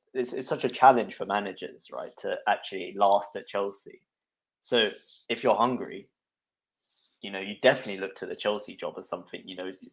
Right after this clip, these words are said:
you almost want to say, "I wanna be that guy, you know, who, who, who lasted at Chelsea, or who at least certainly, you know, won a lot of trophies there." Um, so I think it's definitely what, what Potter's been working towards. I think it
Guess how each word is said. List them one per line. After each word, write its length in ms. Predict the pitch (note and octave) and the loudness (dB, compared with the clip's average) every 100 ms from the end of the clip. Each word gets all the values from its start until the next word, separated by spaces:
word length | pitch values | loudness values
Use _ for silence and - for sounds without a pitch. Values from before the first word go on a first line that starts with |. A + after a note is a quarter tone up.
| _ | _
you 280 | - C#3+ C#3 | -10 -6 -4
almost 300 | C#3 B2 G#2+ | -4 -6 -6
want 120 | G#2+ G#2 | -8 -8
to 60 | |
say, 80 | F#2+ | -2
"I 160 | G2+ G#2 | 2 4
wanna 220 | G#2 G2 | 4 -2
be 160 | G#2 | -4
that 180 | F#2 F2 | -4 0
guy, 320 | G#2+ A2 F#2 - _ _ | 6 8 6 -2 _ _
you 120 | - | -14
know, 220 | F#2 F2 F2+ | -8 -8 -8
who, 260 | F#2+ F#2 F#2+ - | -10 -10 -10 -10
who, 160 | F#2+ F#2 | -10 -10
who 100 | G2+ | -10
lasted 400 | G2 G#2 A2 - | 4 4 4 -4
at 60 | - | -10
Chelsea, 360 | - E2+ - F2+ | -8 -10 -10 -8
or 220 | F2+ - _ _ | -8 -8 _ _
who 200 | G2+ F#2+ | -8 -4
at 100 | F#2+ | 0
least 240 | C3+ B2+ - | 0 0 6
certainly, 440 | A#2 G2+ F#2 - _ _ | 4 4 -6 -10 _ _
you 80 | G#2 | -6
know, 80 | |
won 200 | F#2 G2+ | 2 2
a 40 | F#2+ | 4
lot 140 | F#2+ | 0
of 80 | - | 0
trophies 480 | D#3 D3+ - F2+ - | 0 0 -2 -12 -10
there." 180 | - - _ _ _ _ | -12 -12 _ _ _ _
Um, 400 | F#2+ F#2+ F#2+ F#2+ - _ _ | 0 0 -2 -10 -16 _ _
so 140 | C3+ | 6
I 20 | |
think 220 | B2+ B2+ C#3 | 6 4 0
it's 100 | - | 8
definitely 360 | C#3 C3 G2+ | 8 8 -2
what, 160 | F#2+ F#2 - | -2 -2 0
what 200 | G2+ - | 0 2
Potter's 280 | A2 G2 | -2 -4
been 180 | - F#2+ | -10 -6
working 400 | G2 G2+ - - - | -2 -2 -2 -12 -12
towards. 320 | F2+ F#2 - | -10 -10 -12
I 40 | |
think 160 | - | -12
it 100 | G2+ | -14